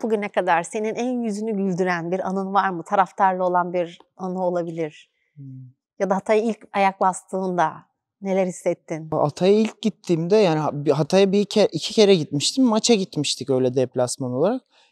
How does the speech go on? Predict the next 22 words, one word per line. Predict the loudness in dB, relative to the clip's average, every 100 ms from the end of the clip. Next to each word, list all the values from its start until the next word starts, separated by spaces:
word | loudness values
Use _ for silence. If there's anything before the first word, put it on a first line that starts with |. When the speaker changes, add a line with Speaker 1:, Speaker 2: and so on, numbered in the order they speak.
| -2
Speaker 2:
Ya | 2
ilk | 2 0
indiğimde | -2 2 2 2 2 0 -2
bu | 0
Erzurum'a | 4 4 4 -2 -2 -4
kampa | -2 -2 -2
gitmiştik. | -4 -6 -6 -6 -8 -14
İkinci | -6 -6 -2 -2
indim. | -2 0 0 0 _ _ -20 -20 -20 -20 -20 -4
Havaalanına | 0 6 8 8 6 4
indim. | 4 2 0
İşte | -2 2
oradan | 2 4 0 0 -4
eve | 0 4 4
geçici-, | 2 -2 -10
tesise | -2 0 0 0
geçecektim. | -2 -2 -6 -10 -6 -4
Oradan | -2 -2 -2
evi | -2 -2
ayarlamıştım. | 0 -2 -4 -10 -12 -12 -8
Evime | -6 -6 -6
geçecektim. | -8 -10 -10 -10 -10 -8 -8